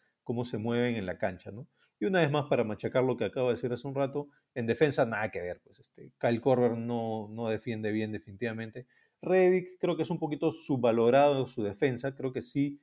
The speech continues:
trabaja bastante, igual es un poco chato para su posición, entonces ahí,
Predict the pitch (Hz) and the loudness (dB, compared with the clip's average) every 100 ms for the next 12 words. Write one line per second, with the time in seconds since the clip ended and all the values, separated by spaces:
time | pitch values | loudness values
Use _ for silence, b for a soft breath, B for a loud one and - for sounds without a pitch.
0 | B B _ _ - 117 101 123 - 135 | B B _ _ -2 2 6 6 4 2
1 | 110 95 - 117 110 147 b b - 113 | 0 0 -2 -2 -2 -6 b b 0 2
2 | 131 135 139 151 143 131 - 147 139 135 | 2 0 -4 -4 -4 -4 2 2 2 -2
3 | 123 - 110 110 - - 139 135 101 117 | -2 -4 -10 -10 -10 -2 0 0 -4 -10
4 | - 107 110 | -4 -4 -4